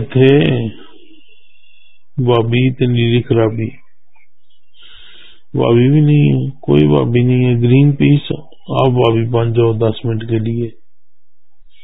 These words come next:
گرین پیس، گرین پیس وابی بن جاؤ دس منٹ کے لیے۔ آزی ڈیبو، یہ کون ہے؟ Welcome to the room۔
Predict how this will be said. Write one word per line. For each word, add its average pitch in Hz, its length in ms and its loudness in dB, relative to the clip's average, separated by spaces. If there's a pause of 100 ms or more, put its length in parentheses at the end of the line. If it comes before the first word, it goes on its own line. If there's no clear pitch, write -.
(600)
گرین 135 320 4
پیس، 139 240 4 (2750)
گرین 127 420 4
پیس 131 360 2
وابی 120 380 2
بن 120 300 2
جاؤ 117 160 4
دس 113 320 -2
منٹ 117 220 -2
کے 117 180 -4
لیے۔ 110 300 -6 (640)
آزی 123 340 2
ڈیبو، 110 320 0 (1500)
یہ 123 220 4
کون 113 380 -2
ہے؟ 110 80 -4 (460)
Welcome 120 420 2
to 117 100 -2
the 113 200 0
room۔ 113 200 -4